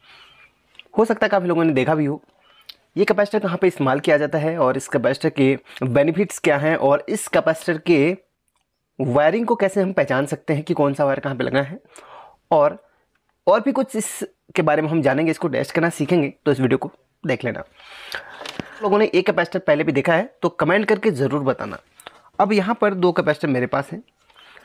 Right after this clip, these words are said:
इन कैपेसिटर के ऊपर कुछ यहाँ पर, अ, इसके वैल्यूज लिखी रहती है, इसकी कोडिंग लिखी रहती है।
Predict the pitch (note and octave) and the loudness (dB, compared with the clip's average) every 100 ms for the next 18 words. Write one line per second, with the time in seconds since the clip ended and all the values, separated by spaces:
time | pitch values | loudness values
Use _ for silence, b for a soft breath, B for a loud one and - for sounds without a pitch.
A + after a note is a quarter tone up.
0 | b b b - - - - - - B3+ | b b b -8 -8 -10 -10 -2 2 2
1 | A3 A#3 G#3+ A3+ B3 A#3+ A#3+ B3+ - - | 2 2 0 0 0 0 0 -4 -8 -12
2 | - D#3 D#3+ F#3 - F3 E3+ F3+ - D3+ | -4 0 0 0 0 2 2 0 -2 -6
3 | C#3+ D#3 D#3 D3+ D3+ - D#3+ D#3 D#3 D3+ | -4 2 4 4 2 2 4 6 4 2
4 | D3+ D#3 E3+ D3 C#3 D3+ C#3+ D3 D3 D#3 | 2 4 4 2 2 2 2 0 0 -2
5 | D3 - _ D3+ D3 F3 E3+ D3 D3 - | -4 -4 _ 2 4 4 4 2 0 0
6 | C3+ | -6